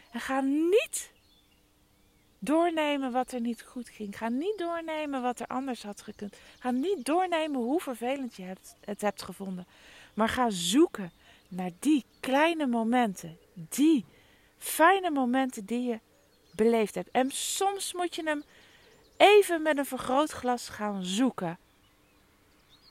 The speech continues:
En dat besef ik me ook. Zeker als je je heel erg gere-, gericht hebt op alles wat niet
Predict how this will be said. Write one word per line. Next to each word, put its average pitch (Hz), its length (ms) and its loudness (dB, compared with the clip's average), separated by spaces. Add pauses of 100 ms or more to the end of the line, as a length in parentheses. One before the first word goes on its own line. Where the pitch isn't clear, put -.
En 233 80 -6
dat 254 120 4
besef 294 420 0
ik 277 140 -6
me 233 180 0
ook. 254 340 4
Zeker 302 540 2
als 233 200 -8
je 233 120 -6
je 233 140 -2 (340)
heel 294 380 4
erg 247 200 0
gere-, 220 420 -2
gericht 247 640 0
hebt 240 200 -4 (400)
op 220 160 -8 (680)
alles 320 340 6
wat 240 180 0
niet 226 540 2